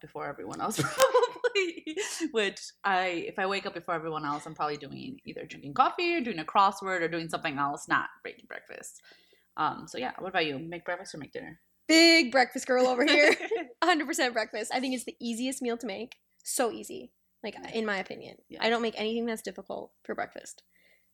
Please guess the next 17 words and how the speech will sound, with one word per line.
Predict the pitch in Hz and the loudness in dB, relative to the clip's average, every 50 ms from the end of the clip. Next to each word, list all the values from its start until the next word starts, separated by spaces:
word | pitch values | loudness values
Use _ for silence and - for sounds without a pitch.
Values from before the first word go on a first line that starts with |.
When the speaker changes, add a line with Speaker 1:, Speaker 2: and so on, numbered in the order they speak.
| _ _ _ _ - | _ _ _ _ -14
Speaker 1:
So, | - 202 | -10 -8
like, | 185 - | -6 -2
what's | - 220 208 - | 0 0 -2 -2
Speaker 2:
Never. | - | -4
Speaker 1:
a | |
typical | - 202 - 180 - 165 156 | -8 -10 -10 -8 -6 -6 -6
breakfast? | - - - - _ - - - - - - _ _ _ - | -6 -8 -10 -10 _ -18 -18 -18 -20 -20 -20 _ _ _ -8
Speaker 2:
For | - 220 208 | -4 -2 0
me, | 208 220 247 285 294 - _ _ _ _ _ _ _ _ _ _ _ | 2 2 0 0 -4 -8 _ _ _ _ _ _ _ _ _ _ _
two | - - 220 | -4 -2 0
eggs, | 185 165 160 - - - - - - - _ _ _ _ _ | 0 0 -2 -4 -6 -10 -12 -12 -12 -16 _ _ _ _ _
piece | - 233 214 | -8 -6 -6
of | 220 - | -4 -4
toast, | - - - - - - - - - _ _ - | -6 -6 -6 -8 -10 -12 -12 -14 -20 _ _ -14
and | 208 196 | -14 -12
a | |
fruit. | - - - - 320 - - | -12 -14 -18 -18 -18 -20 -20